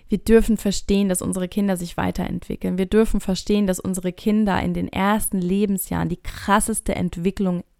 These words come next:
ever hinlegen. Die ersten sieben Lebensjahre, oh mein Gott, wenn wir heute im Erwachsenenalter diese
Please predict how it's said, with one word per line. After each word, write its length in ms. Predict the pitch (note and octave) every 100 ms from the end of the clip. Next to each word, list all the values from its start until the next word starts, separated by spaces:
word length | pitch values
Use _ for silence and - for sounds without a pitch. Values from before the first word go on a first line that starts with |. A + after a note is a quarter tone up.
| -
ever 300 | G#3 G3 F#3
hinlegen. 580 | F3 D3+ - - - - - - _ _ _ _ _ -
Die 160 | - -
ersten 720 | G3 G#3+ A#3 - A#3 A3+ A3 - _
sieben 500 | - F3+ G#3+ A3+ G#3+
Lebensjahre, 920 | F#3 G3 G3 G3 - E3+ E3 E3 D#3+
oh 340 | - F#3 G3+ G#3+
mein 340 | F#3 F3 F3 -
Gott, 380 | E3 D#3+ E3 - - -
wenn 220 | F3+ F3
wir 340 | G3 A#3+ C4
heute 240 | G#3+ G3+ F#3+
im 60 |
Erwachsenenalter 1200 | F3+ F3 F#3+ - G3 F#3 - F3 E3+ F3 F3 E3+ - - - -
diese 640 | A3 A#3+ A3 G#3 G3 G3